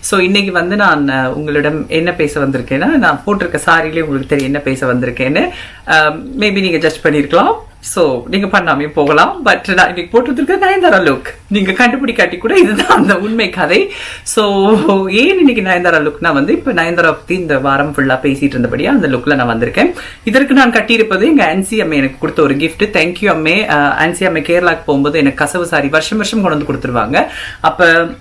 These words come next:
போன வருஷம் எனக்கு கொடுத்த கசவு சாரி, ரெண்டாயிரத்தி, டூ தௌசண்ட் டுவெண்ட்டி த்ரீல எனக்கு ஒரு கசவு வந்தது.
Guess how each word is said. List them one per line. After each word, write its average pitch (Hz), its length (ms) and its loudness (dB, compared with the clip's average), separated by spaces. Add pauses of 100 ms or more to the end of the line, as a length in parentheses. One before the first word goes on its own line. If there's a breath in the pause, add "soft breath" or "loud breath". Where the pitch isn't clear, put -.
(320)
போன 277 260 6
வருஷம் 254 260 2
எனக்கு 185 160 0
கொடுத்த 156 220 -2
கசவு 139 260 -2
சாரி, 135 180 0
ரெண்டாயிரத்தி, 190 420 0
டூ 208 100 -2
தௌசண்ட் 190 300 0
டுவெண்ட்டி 196 240 0
த்ரீல 196 220 -2
எனக்கு 143 220 0
ஒரு 131 100 0
கசவு 147 260 0
வந்தது. 135 460 0